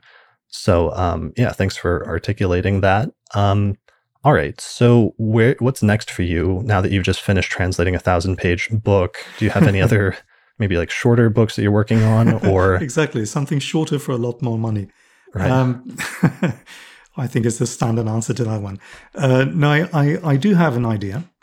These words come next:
Speaker 2: um, but I'm looking for funding for it. Um, so I'm trying to, to find, um,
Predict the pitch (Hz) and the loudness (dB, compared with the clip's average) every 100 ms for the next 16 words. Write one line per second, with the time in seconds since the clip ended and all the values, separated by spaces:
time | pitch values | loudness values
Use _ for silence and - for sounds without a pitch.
0 | _ - 139 113 113 110 117 131 - 202 | _ -6 0 2 2 0 -2 -6 -10 -12
1 | - - 135 135 135 151 143 143 - 127 | -14 -4 0 2 2 2 0 -2 -2 0
2 | 117 95 - 80 - _ _ _ - 113 | 0 -2 -10 -16 -20 _ _ _ -6 -2
3 | 107 101 101 101 _ _ _ _ _ _ | -2 -4 -8 -12 _ _ _ _ _ _
4 | _ - - 113 110 123 117 104 110 - | _ -16 -4 0 0 -2 -6 -8 -8 -12
5 | - 120 120 - 117 110 185 190 - 117 | -6 -2 -2 -2 -2 -2 -6 -12 -10 -10
6 | - 117 107 101 - - 254 127 110 107 | -6 -2 -2 -2 -6 -20 -6 -4 -2 -2
7 | 104 101 | -4 -6